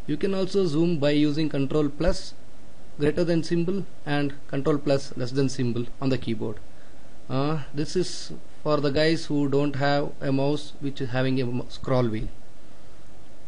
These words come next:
This feature was available in M S Office till now, but not in any previous version of Visual Studio. Coming back,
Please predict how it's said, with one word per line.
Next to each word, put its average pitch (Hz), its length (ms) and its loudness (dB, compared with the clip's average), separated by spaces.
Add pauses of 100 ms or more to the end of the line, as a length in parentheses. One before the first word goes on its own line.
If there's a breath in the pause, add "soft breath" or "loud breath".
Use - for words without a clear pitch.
(720)
This 202 160 0
feature 208 380 2
was 170 180 4
available 160 440 2
in 143 180 4
M 135 160 2
S 147 140 0
Office 143 400 0
till 143 140 0
now, 139 280 2 (140)
but 135 200 -2
not 143 280 0
in 139 280 2
any 147 200 2
previous 135 400 2
version 120 300 0
of 117 120 -2 (100)
Visual 113 280 0
Studio. - 320 -2 (3250)
Coming 127 240 2
back, 156 360 2